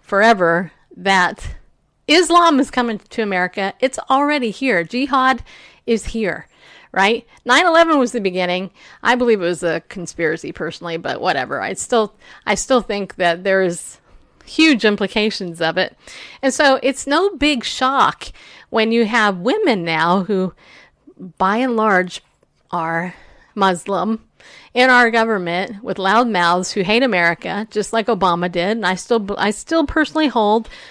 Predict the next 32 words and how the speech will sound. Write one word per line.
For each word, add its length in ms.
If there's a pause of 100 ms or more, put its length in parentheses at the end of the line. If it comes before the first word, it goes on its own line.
(200)
that 160
our 140
former 320
president 500
was 380 (460)
a 180
Muslim, 680 (240)
sympathizer 840
at 100
the 60
very 220
least, 300
but 100
I 40
still 200
believe 280
he 100
was 120
actually 300
Muslim, 480 (380)
'cause, 300 (200)
uh, 380
he 180
didn't, 300
he, 160
I 160
never 260
saw 160
him 220
bow 200
down 320
to 320